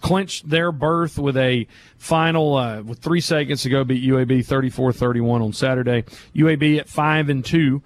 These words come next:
U tep four and three, North Texas four and three. Man, they've won, uh, four in a row and, and possibly have saved their coach's job. Rice two and five, Louisiana Tech two and five, Southern Miss one and six. Uh, but Eagles could get win number two, um, this, uh, or win number two in the conference this weekend. So,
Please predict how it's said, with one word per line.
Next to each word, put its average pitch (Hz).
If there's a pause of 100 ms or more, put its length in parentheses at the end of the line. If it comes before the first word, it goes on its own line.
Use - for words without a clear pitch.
(240)
U 143
tep 147
four 160
and 147
three, 143
North 147
Texas 156
four 131
and 123
three. 131
Man, 139
they've 170
won, 135
uh, 113
four 165
in 147
a 139
row 147
and, 131 (300)
and 113
possibly 139
have 117
saved 139
their 131
coach's 123
job. 135
Rice 139
two 139
and 131
five, 131
Louisiana 131
Tech 143
two 135
and 120
five, 120 (360)
Southern 196
Miss 202
one 202
and 196
six. - (360)
Uh, 147
but 147 (120)
Eagles 165
could 147
get 135
win 139
number 131
two, 120
um, 104
this, 110
uh, -
or 104
win 131
number 123
two 120
in 110
the 107
conference 113
this -
weekend. 110
So, 120